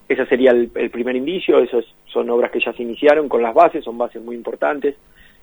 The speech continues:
Eh, ya está pago el noventa por ciento de, del material, eh, que instala Prear, que es la empresa que, que,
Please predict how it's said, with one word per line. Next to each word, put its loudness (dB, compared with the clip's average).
Eh, -4
ya 2
está 0
pago 6
el -2
noventa -4
por -4
ciento -4
de, 0
del -6
material, 0
eh, -6
que 0
instala 4
Prear, 4
que -8
es -8
la -10
empresa -8
que, -10
que, -4